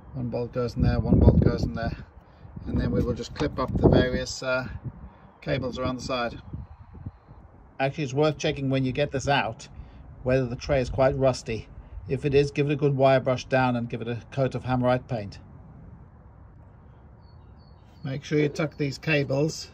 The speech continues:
nicely into these clips, and there'll be one at the back as well in that corner, and then you just tighten it all up.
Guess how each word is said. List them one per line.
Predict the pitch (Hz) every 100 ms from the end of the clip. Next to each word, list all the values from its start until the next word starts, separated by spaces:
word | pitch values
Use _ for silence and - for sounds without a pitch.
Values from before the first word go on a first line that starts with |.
| -
nicely | 131 135 131 143
into | 127
these | 135 127
clips, | - 196 196 - - - - - - - - - - - -
and | 123
there'll | 127 127
be | 127 127 143 - - - -
one | 139 139
at | -
the |
back | 147 139 -
as | 110
well | 131 131
in | 131
that | 135
corner, | - 147 143 143 143 - - - - - - - - - - - - -
and | 120
then | 127
you | 123
just | 120 123 -
tighten | 131 117 117
it | 117
all | 117
up. | 110